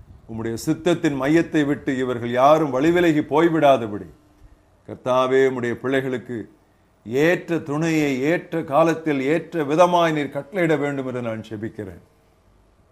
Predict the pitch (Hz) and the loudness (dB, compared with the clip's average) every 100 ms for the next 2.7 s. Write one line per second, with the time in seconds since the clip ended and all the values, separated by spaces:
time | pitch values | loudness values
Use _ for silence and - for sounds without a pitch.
0 | _ _ 107 - 117 117 113 123 120 123 | _ _ -20 -8 -2 0 0 -4 -4 -6
1 | 127 127 123 123 131 131 127 127 139 139 | -6 -6 -6 -6 -4 -4 -4 -4 -2 -2
2 | 139 127 120 - 139 147 143 | -2 -4 -6 -4 -2 0 -2